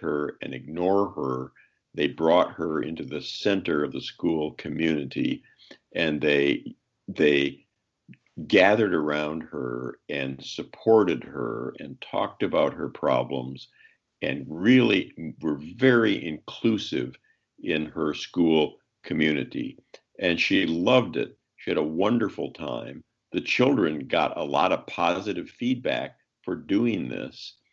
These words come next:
Uh, and the, the teacher was really remarkable. And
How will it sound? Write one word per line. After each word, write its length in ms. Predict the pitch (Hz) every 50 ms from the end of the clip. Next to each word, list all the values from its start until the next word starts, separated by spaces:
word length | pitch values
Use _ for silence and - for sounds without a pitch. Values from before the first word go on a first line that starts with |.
| - _ - 202 185 - -
Uh, 520 | 85 80 78 78 80 80 80 80 80 - -
and 220 | 101 92 87 87
the, 60 | 82
the 160 | - 80 90 82
teacher 480 | - - - 156 151 - 131 107 92
was 220 | 82 82 78 - 85
really 300 | 98 104 98 98 104 98
remarkable. 880 | - 90 90 82 78 78 82 85 - - - 85 64 65 64 64 67
And 160 | 69 65 -